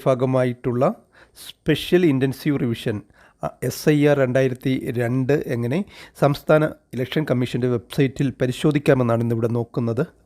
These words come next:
കൂടാതെ ബൂത്ത് ലെവൽ ഓഫീസർ എന്ന ബി എൽ ഒയുടെ നമ്പർ വെബ്സൈറ്റിൽ നിന്നും എങ്ങനെ കണ്ടെത്താമെന്നും എസ് ഐ ആർ രണ്ടായിരത്തി രണ്ടിൽ ഉൾപ്പെട്ടിട്ടുള്ളവർ എന്ത് ചെയ്യണമെന്നും ഉൾപ്പെടാത്തവർ എന്തൊക്കെയാണ് ചെയ്യേണ്ടതെന്നും ഒക്കെ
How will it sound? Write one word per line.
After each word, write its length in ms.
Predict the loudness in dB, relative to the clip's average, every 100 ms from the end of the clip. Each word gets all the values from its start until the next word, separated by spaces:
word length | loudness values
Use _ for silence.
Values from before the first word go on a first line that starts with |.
| _ _ _
കൂടാതെ 360 | 4 6 8 4
ബൂത്ത് 380 | 4 2 2 2
ലെവൽ 180 | 4
ഓഫീസർ 420 | 4 2 -2 -2 0
എന്ന 140 | 0
ബി 120 | 2
എൽ 240 | 2 4 4
ഒയുടെ 420 | 4 2 2 -2 _ _ _ -4
നമ്പർ 440 | 0 2 2 2
വെബ്സൈറ്റിൽ 540 | 2 -2 0 0 2 0
നിന്നും 320 | 0 -2 -2
എങ്ങനെ 180 | 0 0
കണ്ടെത്താമെന്നും 760 | 0 0 0 0 0 -2 0 2
എസ് 240 | 4 4
ഐ 120 | 6
ആർ 100 | 6
രണ്ടായിരത്തി 420 | 6 6 6 4 2
രണ്ടിൽ 420 | 2 2 -2 -2
ഉൾപ്പെട്ടിട്ടുള്ളവർ 1000 | -2 -4 -4 -4 -4 -4 0 2 4 2
എന്ത് 260 | 2 -2 -2
ചെയ്യണമെന്നും 680 | -2 0 0 0 -2 -4 -6
ഉൾപ്പെടാത്തവർ 840 | -6 -4 0 2 2 2 2 0 -2
എന്തൊക്കെയാണ് 580 | -4 -4 -4 -2 -2
ചെയ്യേണ്ടതെന്നും 760 | 0 0 0 0 0 0 0 -2
ഒക്കെ 280 | -4 -4